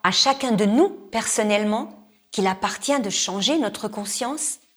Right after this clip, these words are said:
et d'y enregistrer ce que nous voulons ? Ce que veut Liobani, c'est un monde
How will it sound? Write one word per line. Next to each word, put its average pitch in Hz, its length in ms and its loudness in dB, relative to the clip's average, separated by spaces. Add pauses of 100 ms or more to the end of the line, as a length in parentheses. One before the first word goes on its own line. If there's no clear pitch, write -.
(500)
et 143 60 -8
d'y 165 200 -2
enregistrer 175 800 -2 (180)
ce - 140 -8
que - 160 -6
nous 220 380 0
voulons ? 233 360 -4 (2750)
Ce - 240 -4
que 226 140 2
veut 233 220 4
Liobani, 196 640 4 (180)
c'est 196 260 -6
un 175 80 4
monde 175 320 -2